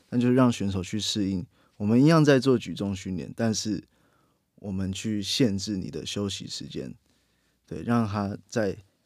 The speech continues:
一样在练举重的过程中，可能是做技术调整，但是我们同时间还是可以去做其他能量系统上面的，的这个训练。对，那我记得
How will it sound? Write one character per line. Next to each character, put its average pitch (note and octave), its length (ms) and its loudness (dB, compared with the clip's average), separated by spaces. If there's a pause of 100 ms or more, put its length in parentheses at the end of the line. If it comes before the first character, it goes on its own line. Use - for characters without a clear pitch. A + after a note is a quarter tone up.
一 A2+ 140 -4
样 D3 200 6
在 C#3 140 6
练 C3 180 6
举 F2+ 160 -4
重 G#2+ 160 0
的 F#2 100 -4
过 G#2 220 0
程 - 220 -8
中， E2+ 260 -10 (480)
可 - 120 -10
能 F#2+ 140 -2
是 G#2+ 120 -4
做 A#2 180 4
技 A#2 140 -2
术 G#2+ 160 -2
调 - 200 -10
整， - 240 -12
但 G#2 160 -2
是 G2+ 200 -4
我 D#2 100 -4
们 E2+ 160 -6
同 G#2 200 -4
时 G2 160 -6
间 G2 200 -4
还 F#2+ 180 -4
是 F#2+ 220 -6
可 G2+ 160 -8
以 F2 80 -8
去 - 180 -12
做 F#2 380 -6 (340)
其 - 220 -8
他 B2+ 180 2
能 A#2 160 2
量 A2 160 2
系 G#2 140 -4
统 F#2+ 160 -6
上 G2 180 -8
面 G2 140 -2
的， D#2 140 -12 (300)
的 - 260 -10
这 - 120 -12
个 D2 120 -10
训 F#2+ 220 -8
练。 C#2 140 -12 (760)
对， F#2 180 -10
那 G#2 300 -2 (840)
我 G2+ 120 -6
记 A2+ 200 -2
得 F#2+ 480 0